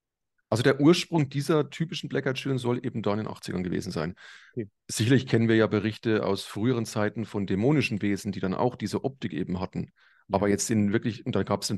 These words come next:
Speaker 1: mit Sicherheit auch Kinder, die dann vielleicht als Dämonen aufgetreten sind. Also ich denke mal, das Phänomen der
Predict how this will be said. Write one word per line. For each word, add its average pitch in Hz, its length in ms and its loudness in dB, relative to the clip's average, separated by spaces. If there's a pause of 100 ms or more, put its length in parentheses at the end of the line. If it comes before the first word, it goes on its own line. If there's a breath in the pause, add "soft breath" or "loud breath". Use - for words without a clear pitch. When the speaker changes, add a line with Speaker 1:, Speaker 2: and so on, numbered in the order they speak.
(120)
Speaker 1:
mit 92 200 -4
Sicherheit 101 380 0
auch - 140 -4
Kinder, 120 380 4
die 101 100 -4
dann 90 320 0
vielleicht 95 220 -4
als 87 120 -8
Dämonen 95 360 0
aufgetreten 92 580 -6
sind. 95 260 -8 (240 loud breath)
Also 104 140 -2
ich 98 120 -6
denke 123 260 6
mal, 110 160 4
das 95 120 -6
Phänomen 95 460 0
der 90 240 -4